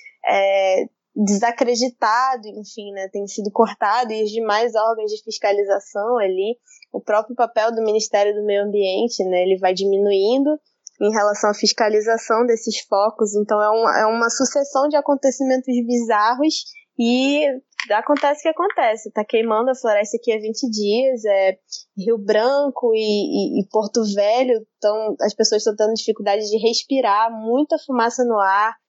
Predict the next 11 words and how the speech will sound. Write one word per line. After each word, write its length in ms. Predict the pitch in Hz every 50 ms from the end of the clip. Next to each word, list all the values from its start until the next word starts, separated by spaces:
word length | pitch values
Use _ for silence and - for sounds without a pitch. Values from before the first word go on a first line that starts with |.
| _ - -
gente 240 | 208 220 220 220
passando 440 | - 233 233 233 247 226 226 220 220
mal, 300 | 196 185 190 208 214 220
gente 300 | 220 226 226 220 - 233
indo 160 | 220 220 226
pro 120 | 220 - 214
hospital, 640 | 220 - - - 220 _ - - 180 185 202 214 214
tá 80 | 214 220
uma 180 | 214 214 214 214
situação 540 | 214 - - 233 220 220 - 226 220 226
de, 180 | 226 208 220 226